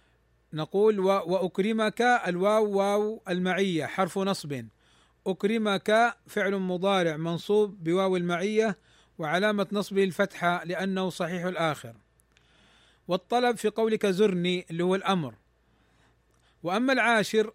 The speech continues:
أو، الأداة العاشرة أو، وأو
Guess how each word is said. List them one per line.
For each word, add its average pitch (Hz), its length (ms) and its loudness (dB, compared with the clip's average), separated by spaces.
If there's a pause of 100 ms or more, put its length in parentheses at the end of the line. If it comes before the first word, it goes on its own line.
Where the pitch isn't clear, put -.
أو، 180 280 2 (720)
الأداة 165 360 0
العاشرة 190 640 2 (880)
أو، 165 260 0 (680)
وأو 233 520 0